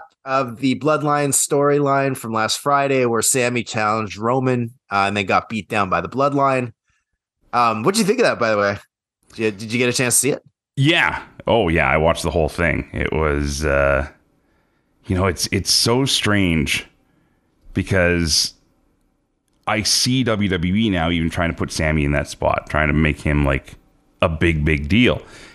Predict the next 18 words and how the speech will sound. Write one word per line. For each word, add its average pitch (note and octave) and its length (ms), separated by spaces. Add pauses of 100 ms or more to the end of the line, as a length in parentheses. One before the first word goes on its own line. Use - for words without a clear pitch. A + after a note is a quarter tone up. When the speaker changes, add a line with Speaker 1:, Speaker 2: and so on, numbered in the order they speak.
(140)
Speaker 2:
And D2 400 (580)
they F2 200
did E2 180
it E2 80
again D#2+ 300
later D#2+ 260
on D#2 160
tonight, F#2 420
but D2+ 220 (1900)
I - 80
think D#3 140
it F3 40
was A2+ 180
Sam G#2 400
Roberts G2 760 (600)
on F#2+ 160
his G2+ 220
show. A#2+ 640